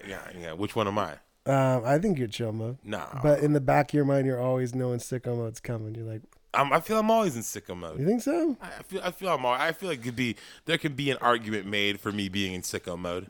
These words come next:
Speaker 2: Okay.
Speaker 1: You know?
Speaker 2: That's fair.
Speaker 1: I mean, I was on, I was on sicko mode in some of those fucking plays in Rocket League, bro. You
Speaker 2: Yeah.
Speaker 1: know what I'm saying?
Speaker 2: Yeah, that's for
Speaker 1: Balling,
Speaker 2: sure.
Speaker 1: balling them the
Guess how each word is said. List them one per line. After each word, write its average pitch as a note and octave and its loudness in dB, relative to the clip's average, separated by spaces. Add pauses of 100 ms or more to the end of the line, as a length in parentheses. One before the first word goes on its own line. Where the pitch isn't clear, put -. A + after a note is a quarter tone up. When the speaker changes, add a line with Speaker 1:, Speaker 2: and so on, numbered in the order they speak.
Speaker 2:
Okay. C#3 -8 (300)
Speaker 1:
You G2+ -8
know? F2+ -8 (500)
Speaker 2:
That's C#3+ -10
fair. D#3+ -4 (600)
Speaker 1:
I - -10
mean, G#2 0
I G2 0
was G#2 2
on, G#2 0
I G#2 4
was A2+ 2
on G#2 0
sicko - -4
mode G#2+ 0
in F#2+ -8
some G#2 -2
of G2 0
those F#2 -2
fucking G2 -4
plays G2+ -2
in F2 -6
Rocket G2+ -4
League, E2 -12
bro. E2 -10
You A2 -8
Speaker 2:
Yeah. A2+ -4
Speaker 1:
know A#2 -2
what A2+ -6
I'm G#2+ -16 (120)
saying? A#2 -10
Speaker 2:
Yeah, B2 -2
that's A#2 -2
for A2 -2
Speaker 1:
Balling, G#2+ -2
Speaker 2:
sure. B2+ -6 (120)
Speaker 1:
balling D3+ 2
them C3 2
the - -12